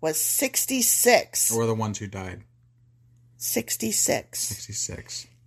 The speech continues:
Speaker 1: In addition, Joseph had two sons who were born in Egypt, so altogether there were seventy members of Jacob's family in the land of Egypt.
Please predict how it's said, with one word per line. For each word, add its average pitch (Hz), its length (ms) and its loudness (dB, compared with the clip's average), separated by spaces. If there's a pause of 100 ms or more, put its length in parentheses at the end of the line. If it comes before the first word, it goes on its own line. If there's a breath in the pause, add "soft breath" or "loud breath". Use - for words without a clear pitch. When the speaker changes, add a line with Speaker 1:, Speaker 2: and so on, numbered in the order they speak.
Speaker 1:
In 262 120 8
addition, 240 540 6
Joseph 233 320 0
had 208 220 4
two 294 240 2
sons 247 320 4
who 233 100 -2
were 196 120 4
born 233 300 6
in 233 160 2
Egypt, 208 360 -2
so 226 160 0
altogether 240 540 4
there 208 220 4
were 190 200 0
seventy 262 720 4
members 220 560 2
of 190 140 -4
Jacob's 208 420 -2
family 190 560 -2 (340 loud breath)
in 196 220 2
the 208 100 4
land 180 300 2
of 180 200 -2
Egypt. - 720 -6